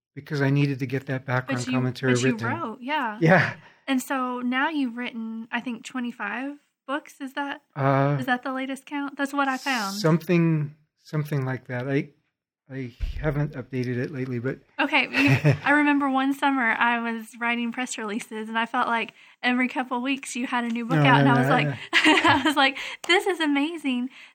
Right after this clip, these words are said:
Speaker 2: So after so many books, Doctor Keener, w-, why, why do you keep writing? Like, what?
Speaker 1: <laughs>
Speaker 2: I mean, I'm not being
Speaker 1: No.
Speaker 2: Why, why, like, what message do you still hope to get out there?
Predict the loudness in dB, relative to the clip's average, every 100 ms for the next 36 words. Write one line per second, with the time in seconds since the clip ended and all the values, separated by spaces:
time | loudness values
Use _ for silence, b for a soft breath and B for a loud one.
0 | 0 2 2 2 2 0 0 0 2 2
1 | 0 -4 -6 -10 -12 -12 -8 -8 -10 -14
2 | -12 -12 -12 b b b _ _ -20 -20
3 | _ _ -6 0 2 2 -2 -2 0 0
4 | 0 -4 -8 -10 -12 -14 -12 -12 -14 -16
5 | -16 -10 -6 -6 -10 _ -18 -12 -8 -6
6 | -4 2 2 2 B B 0 0 0 -4
7 | 2 2 4 0 0 -2 -8 _ _ -2
8 | -2 -4 _ 0 4 4 2 -2 -4 -4
9 | -6 -8 -6 -4 -4 -6 -8 -10 -12 -12
10 | -14 -14 -14 -16 -18 -20 -20 -14 -8 -6
11 | -6 -10 _ -16 -8 -8 -8 -14 -12 -12
12 | -8 -10 -10 _ -10 -10 -10 -16